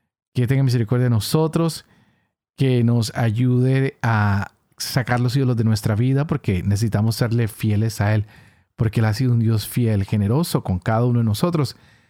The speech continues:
Así que preparémonos porque estamos llegando al final de este tiempo y ya casi nos llega la conquista y los jueces, pero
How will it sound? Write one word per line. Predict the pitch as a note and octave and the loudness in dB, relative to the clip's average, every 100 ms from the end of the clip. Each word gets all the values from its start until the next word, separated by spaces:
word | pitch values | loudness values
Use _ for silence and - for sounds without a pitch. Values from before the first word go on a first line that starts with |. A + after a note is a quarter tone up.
| _ _ - | _ _ -6
Así | A2 | -2
que | B2 | -2
preparémonos | B2+ B2 G#2 A2 C#3+ F3+ D3+ | 0 -2 0 -2 0 -2 -2
porque | B2 | -2
estamos | C#3+ D#3 | 0 0
llegando | C#3 C3+ D3+ | 0 0 0
al | C#3 | 0
final | - C3 B2+ C3+ E3+ _ _ _ _ _ _ _ _ _ | 2 2 2 2 0 _ _ _ _ _ _ _ _ _
de | G#2+ A2 A2 | -2 0 0
este | A2+ - C3 A2 - - | -2 0 0 0 -4 -4
tiempo | C#3+ C#3 A#2+ A#2+ F3 G#3+ A3+ _ _ _ _ _ _ | 0 4 4 2 0 -2 -4 _ _ _ _ _ _
y | A2+ | -2
ya | G#2+ G#2+ | 0 -2
casi | A2 B2 | -2 0
nos | B2+ | 0
llega | A2+ A#2 | 0 0
la | B2 | 0
conquista | A2+ G2+ D3 - | 0 0 -2 0
y | D3 | 0
los | A2+ | 2
jueces, | C#3 D#3+ G3 | 0 0 0
pero | A#2+ F#2 | 0 -2